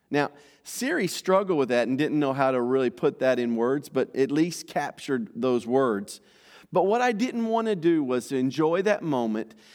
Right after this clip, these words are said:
and then get to today, get to the next day rather, and say,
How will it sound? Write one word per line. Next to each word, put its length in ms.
and 140
then 140
get 340
to 120
today, 760
get 240
to 120
the 100
next 360
day 180
rather, 400
and 180
say, 380